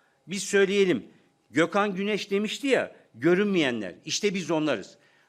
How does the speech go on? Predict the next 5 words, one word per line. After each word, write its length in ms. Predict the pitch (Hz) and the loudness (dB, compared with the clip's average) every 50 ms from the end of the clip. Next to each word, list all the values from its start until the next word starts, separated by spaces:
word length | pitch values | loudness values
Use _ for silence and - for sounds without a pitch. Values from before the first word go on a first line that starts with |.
| _ - | _ -6
Bakın, 220 | - 247 - 220 | -6 -4 -2 -4
şimdi 340 | 185 - - 247 262 226 196 | -4 -4 -4 -4 -4 -4 -4
İçişleri 640 | - 220 247 240 - - - - 196 190 165 165 151 | -6 -6 -6 -6 -4 -4 -4 -2 -2 -2 -2 0 0
Bakanlığı'na 560 | 175 180 - 180 175 175 180 180 185 214 214 | -2 -2 0 -2 -2 0 0 0 -2 -2 -4
soruyoruz. 640 | 208 - 170 165 165 175 175 147 107 101 - - - | -4 -4 -2 -2 2 4 2 2 2 -2 -6 -16 -20